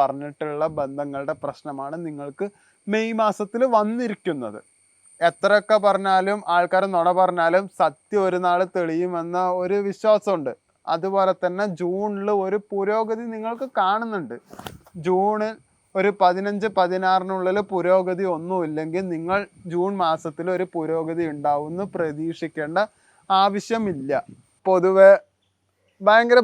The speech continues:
ഭക്തി കൂടുതലായിരിക്കും ഇവർക്ക്. അതും കൊണ്ട് തന്നെ അവർക്ക് അതിൻ്റെ ദൈവാനുഗ്രഹവും ഉണ്ട്. അതുമാത്രമല്ല, വ്യാഴത്തിന് ശക്തമായ ന-, ജൂപ്പിറ്ററിൻ്റെ ശക്തമായ ഒരു നിലനിൽപ്പ് ഉള്ളതും കൊണ്ട്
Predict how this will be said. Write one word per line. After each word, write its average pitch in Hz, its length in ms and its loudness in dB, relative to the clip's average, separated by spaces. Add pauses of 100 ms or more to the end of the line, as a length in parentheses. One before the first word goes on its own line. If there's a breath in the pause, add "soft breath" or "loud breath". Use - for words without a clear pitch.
(100)
ഭക്തി 214 400 4 (100)
കൂടുതലായിരിക്കും 147 720 2
ഇവർക്ക്. 110 260 -12 (920)
അതും 208 240 2
കൊണ്ട് 220 180 0 (100)
തന്നെ 214 200 2 (100)
അവർക്ക് 185 360 2
അതിൻ്റെ 170 280 0 (120)
ദൈവാനുഗ്രഹവും 151 920 0
ഉണ്ട്. 117 260 -4 (920)
അതുമാത്രമല്ല, 196 600 4 (540)
വ്യാഴത്തിന് 214 760 4 (140)
ശക്തമായ 196 920 2
ന-, 160 280 2 (600)
ജൂപ്പിറ്ററിൻ്റെ 220 760 0 (100)
ശക്തമായ 190 640 2 (140)
ഒരു 190 120 4 (100)
നിലനിൽപ്പ് 160 500 0 (100)
ഉള്ളതും 147 360 0
കൊണ്ട് 131 220 -4